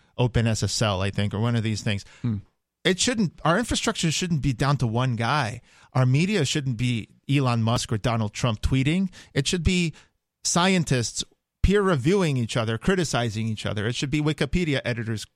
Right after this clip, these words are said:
Speaker 1: criticizing each other and open source people. The
Speaker 2: Yeah, I,
Speaker 1: argument
Speaker 2: I don't
Speaker 1: should take
Speaker 2: disagree with
Speaker 1: place.
Speaker 2: you. I think those are all great ideas. The,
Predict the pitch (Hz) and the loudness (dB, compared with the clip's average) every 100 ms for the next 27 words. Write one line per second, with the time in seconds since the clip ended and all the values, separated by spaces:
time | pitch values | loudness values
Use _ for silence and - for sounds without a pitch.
0 | _ - 196 147 123 107 107 107 - 101 | _ -4 -2 0 -2 -2 -2 -4 -4 -4
1 | 104 - 135 127 131 - 143 - 113 - | -4 -2 -2 -2 -4 -2 -4 -4 -6 -6
2 | - - - - _ - 135 175 160 196 | -8 -12 -20 -20 _ -4 2 4 4 4
3 | 208 180 151 185 165 139 131 - 240 107 | 4 2 4 2 2 2 2 2 2 -2
4 | 80 120 139 139 135 139 135 135 131 131 | -2 0 0 0 0 2 2 2 2 2
5 | 127 117 190 98 - - - _ - 135 | 0 -2 -4 -6 -8 -12 -20 _ -2 -2